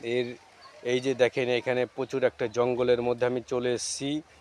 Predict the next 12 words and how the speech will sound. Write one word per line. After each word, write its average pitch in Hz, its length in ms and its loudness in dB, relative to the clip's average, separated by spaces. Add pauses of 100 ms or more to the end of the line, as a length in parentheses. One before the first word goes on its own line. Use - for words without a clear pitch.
(200)
এই 110 120 -2
যে 120 280 4
আপনাদের 120 360 2
সম্মুখীন 120 440 -2
আমি 117 160 -2
জুম 113 220 -6
করে 113 180 -2
দেখাচ্ছি, 110 400 -2
দেখেন। 110 300 -2 (4000)
এই 120 160 2
যে 123 140 2
বৃক্ষটি, 131 640 -2